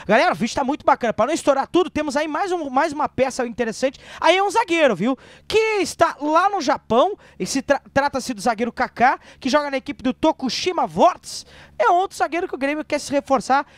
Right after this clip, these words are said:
fechar a casinha, já tem o Bruno Alves, é porque o Bruno Brigato tem o Jeromel, que vai, bem provável que vai renovar, né? O, o Kahneman com a questão da lesão no quadril, que vai voltar só no meio do ano, mas deve renovar, né, e tudo mais. E o próprio Rodrigues, né, meu querido Bruno Brigato, que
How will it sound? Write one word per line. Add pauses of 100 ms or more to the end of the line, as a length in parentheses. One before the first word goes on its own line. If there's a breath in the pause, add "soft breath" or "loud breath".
(100)
fechar
a
casinha,
já
tem
o
Bruno
Alves,
é
porque
o
Bruno
Brigato (320 loud breath)
tem
o
Jeromel,
que (280 loud breath)
vai, (140)
bem
provável
que
vai
renovar,
né?
O,
o
Kahneman
com
a
questão (240 loud breath)
da
lesão
no
quadril,
que
vai
voltar
só
no
meio
do
ano,
mas (240 loud breath)
deve
renovar,
né,
e
tudo
mais. (240 loud breath)
E
o
próprio
Rodrigues,
né,
meu
querido
Bruno
Brigato,
que